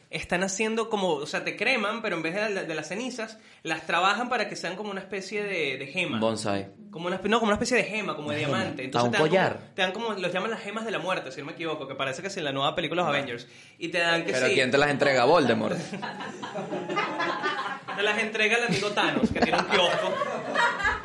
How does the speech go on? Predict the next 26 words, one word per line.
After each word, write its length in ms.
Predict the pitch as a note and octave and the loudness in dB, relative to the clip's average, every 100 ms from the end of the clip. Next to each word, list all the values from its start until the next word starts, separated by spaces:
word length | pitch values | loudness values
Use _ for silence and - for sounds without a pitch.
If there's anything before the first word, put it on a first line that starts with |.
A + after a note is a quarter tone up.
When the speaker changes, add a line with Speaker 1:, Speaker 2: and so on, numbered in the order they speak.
| - - - - - | -8 -8 -10 -14 -8
Speaker 2:
Y 40 | |
el 100 | G#2 G#2 | -6 -4
bicho 200 | G#2+ A2+ | -6 -6
así 100 | G#2+ | -4
que, 120 | G#2 | 0
Speaker 1:
Te 80 | G#3+ | 2
dan, 240 | A3 A3+ | 4 4
Speaker 2:
"Toma". 120 | B3+ F4 | 2 0
Speaker 1:
no, 60 | |
pero 140 | F#4 F4 | 0 0
te 80 | |
dan 100 | D4 | 0
como 140 | D4 D#4+ | 0 -2
un 80 | D#4+ | 0
Speaker 2:
Tu 220 | F4+ - | 0 2
mamá. 240 | - A#3+ | 2 2
Speaker 1:
frasquito, 280 | - - - | 2 0 0
como 200 | C4+ A#3+ | -2 2
de, 160 | A3 G#3+ | 2 4
con 160 | G#3+ | 2
una, 120 | G#3 A#3+ - E4+ - G#3 | 2 0 -2 -2 -2 0
era, 180 | A3 A#3 E4+ G4 F4 A#3+ | 0 2 4 4 4 2
me 80 | A3 | 2
parece 260 | A#3+ A#3 D4+ | 4 2 2
mucho 280 | G4+ - | 2 2
también. 320 | A3+ A#3 G3+ | 0 0 0